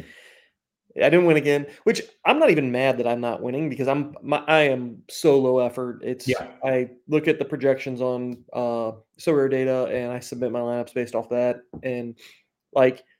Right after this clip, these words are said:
Speaker 1: I'll wa-, I'll watch a game if, if I have a chance, but for the most part, I don't care that much about it.
Speaker 2: Do you think you'd care more if you were winning?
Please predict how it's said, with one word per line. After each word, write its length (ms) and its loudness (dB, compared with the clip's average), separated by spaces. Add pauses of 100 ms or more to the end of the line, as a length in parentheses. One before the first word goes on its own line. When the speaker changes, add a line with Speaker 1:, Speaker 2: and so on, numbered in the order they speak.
(220)
Speaker 1:
I'll 100 8
wa-, 220 4
I'll 120 8
watch 240 6
a 60 0
game 280 0
if, 340 -6 (160)
if 440 -6 (800)
I 100 -4
have 120 4
a 60 -2
chance, 440 -4
but 340 0 (260)
for 60 -4
the 60 0
most 240 4
part, 200 0
I 240 0 (220)
don't 320 -4 (200)
care 160 -4
that 180 -8
much 200 -14
about 220 -12
it. 140 -12 (3000)
Speaker 2:
Do 80 -2
you 60 0
think 280 -2
you'd 120 -4
care 220 6
more 300 2
if 120 -4
you 120 0
were 120 0
winning? 380 -4